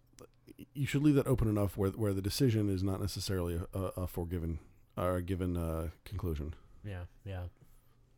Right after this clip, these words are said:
Speaker 2: So again, I'll ask, instead of being sucked out of space, which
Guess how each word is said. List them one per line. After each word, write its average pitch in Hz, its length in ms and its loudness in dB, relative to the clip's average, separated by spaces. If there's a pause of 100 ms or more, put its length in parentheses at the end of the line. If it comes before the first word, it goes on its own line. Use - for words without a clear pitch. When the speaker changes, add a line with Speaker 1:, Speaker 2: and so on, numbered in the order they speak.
(340)
Speaker 2:
So 151 160 2
again, 156 180 2
I'll 107 140 2
ask, 87 320 -4
instead 139 460 -2
of 135 100 -2
being 107 260 -2
sucked - 560 -6
out 110 160 0
of 95 100 -4
space, - 580 -12 (200)
which 101 140 -8